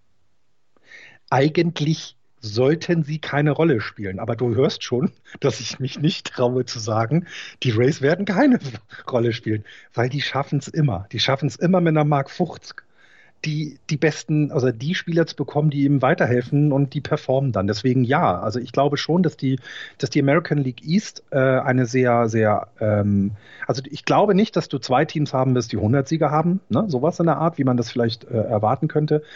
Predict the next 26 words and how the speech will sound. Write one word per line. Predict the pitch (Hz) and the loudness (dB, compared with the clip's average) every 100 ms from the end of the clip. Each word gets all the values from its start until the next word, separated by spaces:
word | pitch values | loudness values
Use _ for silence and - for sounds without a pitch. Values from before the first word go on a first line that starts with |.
| - - | -18 -4
sondern | 127 151 | 0 2
es | 156 - | 2 0
wird | 156 | -4
vermutlich | - - 139 139 190 - | -6 -2 0 2 0 0
sein, | 120 147 | 2 2
dass | 160 - | 2 0
sie | |
so | 143 | 0
um | 156 139 | 0 0
die | 147 | 0
fünfundneunzig | - 135 175 139 147 151 120 | 0 2 2 2 2 -2 -6
Siege | 117 143 185 | -4 -2 0
sich | 143 - | -2 -2
dann | 135 131 | -2 0
um | 131 135 | 2 2
den | 151 | 4
Sieg | 156 - | 2 -2
kappeln, | - 110 92 87 - | -2 -4 -4 -8 -10
also | - 110 113 | -8 -4 -2
um | 127 | 0
den | 139 | 2
drei, | 147 135 | 2 4
äh, | 127 - 110 101 107 | 2 0 -4 -4 -6
diese | 110 113 123 | -10 -4 -2
drei | 120 131 | 0 -2
Teams. | - 98 90 - | -2 -6 -8 -16